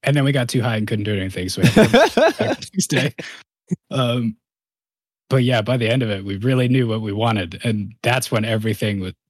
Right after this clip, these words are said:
Speaker 1: turned against us.
Speaker 2: Yeah, there
Speaker 1: We
Speaker 2: were a
Speaker 1: had to
Speaker 2: lot of
Speaker 1: go through some
Speaker 2: difficulties.
Speaker 1: tribulations.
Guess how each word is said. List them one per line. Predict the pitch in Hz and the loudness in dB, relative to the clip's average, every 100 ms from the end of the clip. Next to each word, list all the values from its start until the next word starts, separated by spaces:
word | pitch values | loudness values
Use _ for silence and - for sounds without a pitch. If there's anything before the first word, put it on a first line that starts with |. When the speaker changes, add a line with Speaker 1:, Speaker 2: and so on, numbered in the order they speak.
| - | -4
Speaker 1:
turned | 127 107 | -2 -2
against | 92 110 120 110 101 | -4 -2 0 0 -2
us. | 87 - - - - - - | -2 0 -2 -6 -18 -8 0
Speaker 2:
Yeah, | 120 117 104 | 4 4 4
there | 120 135 | 4 4
Speaker 1:
We | |
Speaker 2:
were | 123 | 4
a | |
Speaker 1:
had | 117 | 4
to | |
Speaker 2:
lot | 113 | 4
of | 117 | 2
Speaker 1:
go | 113 | 0
through | 113 107 | -2 -2
some | 113 | -2
Speaker 2:
difficulties. | 98 90 | -4 -2
Speaker 1:
tribulations. | - - 120 110 110 110 101 98 92 95 - | 0 2 0 0 0 0 0 -2 -4 -4 -4